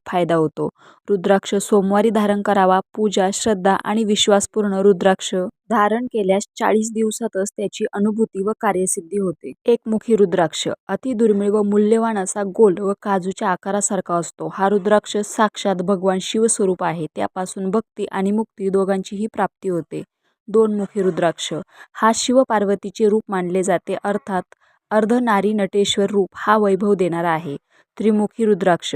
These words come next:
हा ब्रह्म, विष्णू, महेश स्वरूप त्रिमूर्ती रूप आहे. हा रुद्राक्ष भूत, भविष्य आणि वर्तमान या गोष्टींचे ज्ञान प्राप्त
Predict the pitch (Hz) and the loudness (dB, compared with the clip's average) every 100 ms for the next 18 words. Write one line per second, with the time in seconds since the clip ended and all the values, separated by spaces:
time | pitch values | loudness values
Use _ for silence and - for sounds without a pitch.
0 | 165 - 196 165 208 233 220 190 196 220 | -4 0 0 2 0 2 0 -2 -2 -4
1 | - 208 190 214 226 190 - - 208 185 | -4 -4 -2 0 0 0 0 2 4 2
2 | - 202 214 202 202 220 190 175 160 143 | 0 -2 0 0 -2 0 -2 0 -2 -4
3 | - _ - _ - 233 233 226 214 - | -8 _ -20 _ 0 2 4 4 4 4
4 | 233 196 220 233 208 214 208 196 208 196 | 0 2 0 -2 0 0 0 0 0 0
5 | 196 196 - 202 190 190 190 190 - 208 | 2 2 0 -4 -2 0 0 0 -4 -6
6 | 185 196 185 190 180 185 - 180 - | -4 -2 -2 0 -2 -2 -2 -4 -4